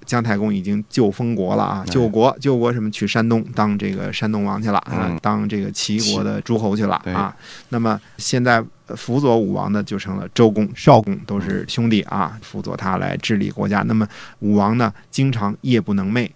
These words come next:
Speaker 2: 嗯。
Speaker 1: 那么他在去世之前呢，应该又回了一趟老家，到宾这个地方。我们说这个，这个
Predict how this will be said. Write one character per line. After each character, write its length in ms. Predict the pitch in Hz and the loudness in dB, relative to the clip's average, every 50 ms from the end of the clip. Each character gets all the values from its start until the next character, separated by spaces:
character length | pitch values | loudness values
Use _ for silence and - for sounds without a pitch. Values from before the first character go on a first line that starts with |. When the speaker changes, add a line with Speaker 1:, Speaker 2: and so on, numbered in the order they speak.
| _ _ _ _ - | _ _ _ _ -10
Speaker 2:
嗯。 80 | 85 | -6
Speaker 1:
那 80 | 95 107 | -4 -2
么 180 | 107 98 90 - - - _ - | -2 -4 -4 -8 -16 -20 _ -16
他 160 | - - 117 | -10 -4 -4
在 140 | 117 120 117 | -2 -2 -2
去 220 | 107 - - 120 104 | -4 -4 -4 -4 -4
世 160 | - 104 92 | -4 -4 -6
之 120 | 95 107 | -4 -4
前 220 | 107 - 101 95 95 | -4 -4 -4 -4 -4
呢， 80 | 101 | -4
应 100 | 101 98 | -4 -2
该 140 | 98 104 101 | -2 -2 -2
又 100 | 98 98 | -4 -6
回 280 | 98 - - - 98 101 | -6 -8 -8 -8 -6 -6
了 80 | 107 | -4
一 100 | 107 107 | -4 -6
趟 180 | - - 104 98 | -6 -6 -8 -6
老 140 | 90 85 87 | -6 -6 -4
家， 260 | - 117 107 107 - - - - - | 0 0 0 -2 -2 -10 -18 -16 -10
到 200 | - 104 101 101 - - | -8 -8 -8 -8 -6 2
宾 200 | - 165 175 175 - - 139 | 2 2 2 2 -4 -12 -14
这 140 | - - 104 | -10 -8 -8
个 80 | 95 95 | -8 -8
地 160 | 85 104 104 | -8 -10 -10
方。 160 | - 95 98 | -8 -10 -10
我 60 | 101 | -10
们 80 | 104 101 | -10 -10
说 160 | - 110 101 | -8 -8 -6
这 120 | 98 104 101 | -6 -6 -6
个， 80 | 101 | -6
这 120 | 95 101 - | -8 -10 -12
个 80 | - | -14